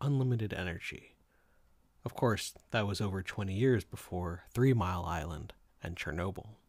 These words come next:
Can we live with ourselves as we experience a silent spring due to our own folly of having poisoned our world to rid ourselves of a pest,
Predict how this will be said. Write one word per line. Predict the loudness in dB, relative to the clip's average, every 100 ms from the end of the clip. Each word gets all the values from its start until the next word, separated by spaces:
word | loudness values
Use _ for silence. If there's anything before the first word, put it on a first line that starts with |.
| _ _ _ _ _ _ _ _ _ _ _ _ _ _ _ _ _ _ _ 2
Can | 8
we | 8
live | 10 8
with | 6 4
ourselves | 2 2 0 0 -2 -4
as | -4 -2 2
we | 2
experience | 0 -6 -4 0 4 4 2 -2 -8
a |
silent | -2 2 2 2 -2
spring | -4 -2 0 0 -2 -6 _ _ _ _
due | 4 6 6
to | 2
our | 0 0
own | 0 0
folly | -2 -8 -4 -2 0 -2 -4 -10 -20 _ -10
of | -6
having | -4 -2 -4
poisoned | -4 0 2 2 2
our | 0
world | -2 -2 -2 -2 -4
to | -6
rid | -4 -2
ourselves | -2 -2 -2 -4 -4 -8
of | -10
a |
pest, | -12 -4 -4 -4 -10